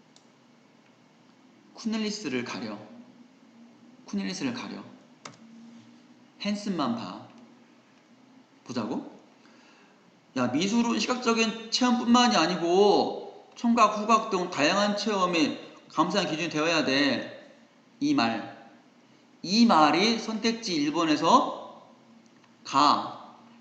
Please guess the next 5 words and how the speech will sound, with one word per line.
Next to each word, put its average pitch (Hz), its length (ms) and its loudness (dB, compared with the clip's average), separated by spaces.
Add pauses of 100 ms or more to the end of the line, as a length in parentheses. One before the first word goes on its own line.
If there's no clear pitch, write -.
헨슨의 226 880 0
주장이야. 170 800 6 (600)
한다니까. 262 920 6 (540)
아까 175 200 0
말했잖아. 143 720 0